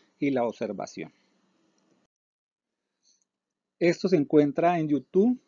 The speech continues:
directamente desde el canal del ingeniero de la plataforma. Eh, ahí podemos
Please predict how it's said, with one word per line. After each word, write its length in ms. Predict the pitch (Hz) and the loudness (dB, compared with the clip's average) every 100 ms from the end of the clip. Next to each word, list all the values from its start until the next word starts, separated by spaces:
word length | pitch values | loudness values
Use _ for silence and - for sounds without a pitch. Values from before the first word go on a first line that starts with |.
| _ _ | _ _
directamente 1040 | - 139 139 127 - 165 165 156 151 170 175 | -8 -2 0 0 -4 -4 -4 -4 -2 -2 -2
desde 440 | 180 143 131 127 | -4 -8 -6 -6
el 100 | 123 | -6
canal 540 | - 127 127 127 135 143 | -6 -4 -2 -2 -4 -4
del 400 | 156 156 135 117 | -2 0 -2 -4
ingeniero 640 | 113 120 117 131 139 185 - _ | -8 -8 -6 -4 -4 -6 -10 _
de 120 | 151 | -8
la 100 | 135 | -6
plataforma. 680 | 117 156 180 175 190 180 190 - _ _ _ _ _ _ - | -4 -4 -4 0 0 0 -4 -12 _ _ _ _ _ _ -14
Eh, 260 | 135 120 | -8 -6
ahí 140 | 117 120 | -4 -6
podemos 540 | - 139 135 143 - | -2 -2 -2 -4 -8